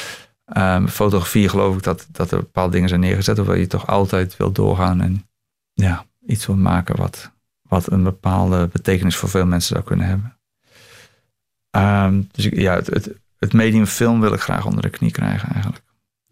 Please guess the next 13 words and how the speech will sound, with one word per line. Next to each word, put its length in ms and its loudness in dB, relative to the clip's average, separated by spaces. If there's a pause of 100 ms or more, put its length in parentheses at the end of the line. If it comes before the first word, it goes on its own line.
(140)
Eh, 80 -4
schrijven, 480 2
ik 80 -4
zou 160 0
heel 160 4
graag 480 -2 (880)
een 80 -20
paar 200 0
jaar 120 2
hebben 220 0
waarin 220 2
ik, 180 -2
ehm, 240 0